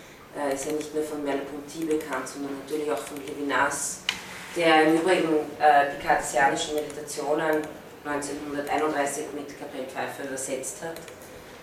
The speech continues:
und, äh, bei Husserl auch studiert hat. Ähm, und der genau diese, dieses Entzugsmoment in der Erfahrung des anderen e-, auf ethische Weise radikalisiert. Also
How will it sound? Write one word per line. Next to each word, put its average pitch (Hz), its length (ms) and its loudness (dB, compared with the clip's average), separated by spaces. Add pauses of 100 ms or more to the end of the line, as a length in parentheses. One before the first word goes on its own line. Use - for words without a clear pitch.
(400)
und, 160 220 -8
äh, 139 40 -4
bei 135 360 -2
Husserl 147 240 -4
auch 139 100 -4
studiert 196 580 -8
hat. 226 120 -6 (800)
Ähm, 160 560 6 (160)
und 160 200 -2
der 156 240 6
genau 151 420 6
diese, 147 300 0 (420)
dieses 143 260 -6
Entzugsmoment 147 840 0
in 143 120 -6
der 147 100 2
Erfahrung 139 400 2
des - 160 -6
anderen 151 720 6
e-, - 100 -2 (340)
auf - 220 2
ethische 160 340 2
Weise 135 300 0
radikalisiert. 202 920 4
Also - 180 -4